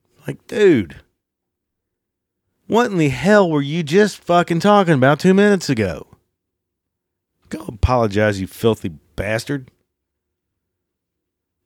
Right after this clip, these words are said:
Stop being a dick. You were just talking about that. You were just talking about how rude everybody was. Your drink didn't come fast enough, your beer didn't come fast enough, or your food or whatever,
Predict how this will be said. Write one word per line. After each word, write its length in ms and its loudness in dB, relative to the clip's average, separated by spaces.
Stop 260 -20
being 180 -2
a 60 -2
dick. 420 -2
You 140 0
were 80 2
just 520 0
talking 360 2
about 360 -2
that. 220 -16
You 140 -12
were 140 -12
just 280 0
talking 240 2
about 180 -4
how 160 2
rude 340 4
everybody 440 2
was. 340 2
Your 120 -4
drink 300 2
didn't 220 -2
come 240 2
fast 420 -2
enough, 260 0
your 120 0
beer 200 2
didn't 220 0
come 240 -2
fast 420 -4
enough, 300 -4
or 100 -2
your 120 -8
food 520 6
or 40 2
whatever, 520 2